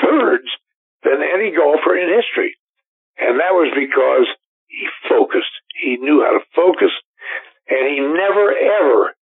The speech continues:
Chris, ever, uh, demeaned or diminished his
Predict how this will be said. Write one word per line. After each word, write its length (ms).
Chris, 320
ever, 480
uh, 380
demeaned 800
or 160
diminished 680
his 320